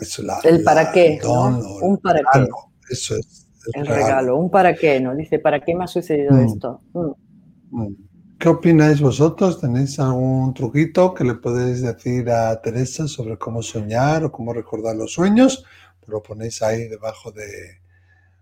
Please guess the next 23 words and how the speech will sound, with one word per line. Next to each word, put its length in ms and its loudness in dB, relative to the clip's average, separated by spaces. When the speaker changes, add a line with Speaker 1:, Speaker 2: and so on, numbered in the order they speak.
Speaker 1:
debajo 360 -2
del, 440 -2
del 260 -4
vídeo, 400 4
que 80 -14
seguro 340 -4
que 120 -4
a 40 -4
Teresa 520 -4
le 180 -6
va 400 -6
a 40 -8
ayudar 460 -6
muchísimo. 640 -12
No 100 2
sé 160 0
si 140 2
quieres 280 4
decir 300 4
alguna 320 2
cosa 240 -4
más, 200 0
Lola. 560 4